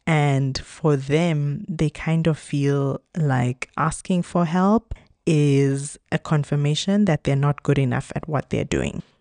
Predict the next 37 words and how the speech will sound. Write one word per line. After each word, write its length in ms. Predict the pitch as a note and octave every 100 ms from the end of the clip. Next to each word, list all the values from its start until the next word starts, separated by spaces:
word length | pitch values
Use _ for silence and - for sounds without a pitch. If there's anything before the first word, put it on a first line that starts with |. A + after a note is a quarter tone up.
| _
So 500 | - - G3 F3+ F3 -
I 120 | F#3
want 320 | F3 G3 G#3+
you 80 | A3
to 140 | -
remember 400 | E3+ D3+ D3+ D#3
that, 140 | D3+ C#3+
first 280 | D#3 D3+
of 120 | D3 D3
all, 240 | C3+ C3
leaders 420 | - E3+ F#3 G3 F3+
work 220 | F3 -
through 180 | F3 D3+
others, 400 | D3 D#3 D3 -
and 320 | D#3+ D#3+ D3
being 200 | E3+ G#3+
a 80 | B3
soloist 560 | - F#3 F3+ E3+ E3+ -
can 160 | D3+
actually 380 | C#3+ - - D3+
hold 320 | C#3+ D#3 D3
you 80 | C#3+
back 440 | C3+ C3+ G#3 - - - -
from 320 | - - E3 D3
showcasing 720 | - E3+ D#3 - D3 - D3+
your 140 | C#3
leadership 480 | C3 C#3 C#3+ - C#3
potential, 540 | - - D3+ C3+ - -
because 500 | E3+ - E3 D#3 - _ _ -
the 240 | D#3+ E3
more 420 | E3 F3 F#3+ G#3
you 280 | G#3 D#3+ E3
progress 840 | - - D#3 - - C#3 D3+ - -
in 280 | E3+ D3 D3
your 440 | C#3 C#3+ C#3+ C#3 C3+
corporate 460 | - D#3+ - D3+ D3
journey, 540 | - C3+ C3+ F3 A#3